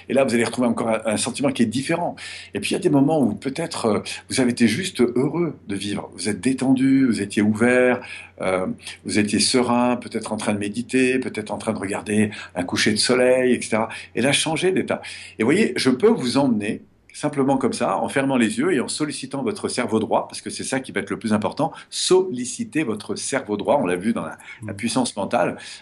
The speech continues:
Speaker 1: euh, dans les émissions précédentes, c'est-à-dire voir, entendre ou écouter, euh, ressentir extérieurement les choses,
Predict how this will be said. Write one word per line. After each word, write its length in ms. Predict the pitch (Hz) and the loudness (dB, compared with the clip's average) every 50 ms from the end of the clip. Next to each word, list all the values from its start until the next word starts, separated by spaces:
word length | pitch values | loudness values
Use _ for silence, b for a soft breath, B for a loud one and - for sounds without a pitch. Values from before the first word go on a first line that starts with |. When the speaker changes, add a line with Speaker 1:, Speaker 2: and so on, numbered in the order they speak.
| B - 92 | B -14 -12
Speaker 1:
euh, 60 | 92 | -8
dans 80 | 90 | -8
les 240 | 92 92 - 90 87 | -8 -8 -6 -4 -2
émissions 340 | - 110 117 110 - 127 120 | 0 0 0 0 0 -4 -4
précédentes, 460 | - - 95 - 104 101 127 - - | -2 -2 -2 0 0 0 0 0 -2
c'est-à-dire 320 | - 98 95 101 101 98 90 | -4 -2 2 2 2 2 0
voir, 460 | - 95 98 95 90 - - - _ _ _ _ - - - _ _ - | -2 0 2 2 2 2 -4 -12 _ _ _ _ -20 -20 -20 _ _ 0
entendre 560 | - 135 131 - 110 101 104 120 147 151 151 - _ _ _ _ _ _ _ _ _ _ _ _ _ _ _ _ _ _ _ _ - | 2 2 2 4 2 2 2 2 0 -2 -8 -14 _ _ _ _ _ _ _ _ _ _ _ _ _ _ _ _ _ _ _ _ -12
ou 100 | 101 - | -12 -12
écouter, 360 | - - - - 127 - - B B B B B B B _ - - | -10 -10 -2 0 0 0 0 B B B B B B B _ -12 -8
euh, 80 | 92 90 - - | -8 -6 -4 -2
ressentir 760 | 107 - 123 127 127 127 117 107 - - 143 185 151 101 - - | 0 2 2 2 4 2 0 0 0 2 2 2 2 2 -2 -8
extérieurement 420 | - - - 110 95 101 104 104 101 | -10 -6 -4 -2 -2 0 0 0 0
les 80 | 92 | 0
choses, 300 | 87 - 127 151 165 - | 0 0 -2 -2 -2 -4